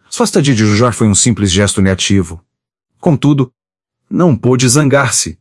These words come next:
porque sentia tremer o braço da moça, e olhando de esguelha para ela via pálida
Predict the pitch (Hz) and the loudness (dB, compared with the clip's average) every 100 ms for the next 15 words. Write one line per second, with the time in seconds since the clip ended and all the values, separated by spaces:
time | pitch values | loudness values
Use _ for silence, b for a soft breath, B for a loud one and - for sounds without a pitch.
0 | _ 143 135 185 165 131 123 120 113 120 | _ -4 0 0 0 0 0 0 2 2
1 | 123 92 101 - 117 104 107 104 - 85 | 2 2 0 0 0 2 2 2 0 -2
2 | - _ _ - 180 151 139 143 120 117 | -8 _ _ -2 2 4 4 2 2 2
3 | 101 95 113 117 104 120 113 120 127 101 | 0 2 2 2 2 2 2 4 2 2
4 | 120 117 117 120 131 139 | 0 0 0 0 0 -2